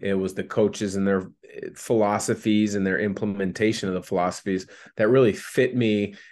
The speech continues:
and, and what I needed to be able to maximize my own opportunities.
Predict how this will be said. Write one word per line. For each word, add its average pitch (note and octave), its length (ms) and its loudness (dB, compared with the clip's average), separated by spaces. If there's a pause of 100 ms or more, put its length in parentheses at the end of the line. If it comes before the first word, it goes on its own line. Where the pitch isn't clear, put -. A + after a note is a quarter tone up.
(100)
and, A2+ 120 0
and G#2+ 240 0
what G#2+ 160 4
I G2+ 120 4
needed G2+ 420 2
to G2 60 -8
be G2 160 0
able F#2+ 140 2
to F2+ 60 -2
maximize F2+ 640 -2
my F#2+ 200 -2
own F2 160 -4
opportunities. E2+ 680 -8